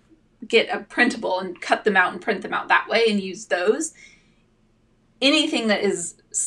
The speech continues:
as long as you're, you just have to make sure you're cutting it really exactly so the kids can actually see the exact size comparison. But they're a great,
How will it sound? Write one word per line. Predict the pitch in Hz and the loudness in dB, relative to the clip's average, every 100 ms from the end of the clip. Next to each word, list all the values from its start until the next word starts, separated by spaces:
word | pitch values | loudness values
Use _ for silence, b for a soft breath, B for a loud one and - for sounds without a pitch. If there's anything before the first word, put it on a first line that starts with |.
| - - | -8 -2
as | 214 214 | 2 6
long | 254 | 4
as | 262 | 4
you're, | 226 | 0
you | 208 214 | 2 0
just | 214 285 | 0 -2
have | 240 | -2
to | 196 | -2
make | 196 | -4
sure | 185 | -4
you're | 180 | -6
cutting | 175 185 175 | -6 -8 -8
it | - | -8
really | 175 - | -6 -4
exactly | - 208 214 - 185 214 | -6 -4 -4 -4 -4 -6
so | - | -6
the | 190 185 | -10 -8
kids | - 180 - | -6 -6 -8
can | 226 | -10
actually | - - - | -10 -10 -10
see | - - 175 | -10 -8 -8
the | - - - | -10 -10 -6
exact | 180 214 220 - - | -6 -4 0 -2 -2
size | - - - - - - - - _ | -10 -4 -2 -2 -8 -10 -10 -12 _
comparison. | - 208 208 - - - - _ - | -10 -8 -8 -12 -14 -16 -18 _ -6
But | - - _ _ _ _ _ _ - - _ b b b _ _ | -6 -6 _ _ _ _ _ _ -20 -20 _ b b b _ _
they're | 208 208 | -2 0
a | 214 208 | 0 0
great, | 208 196 190 | 0 -2 -4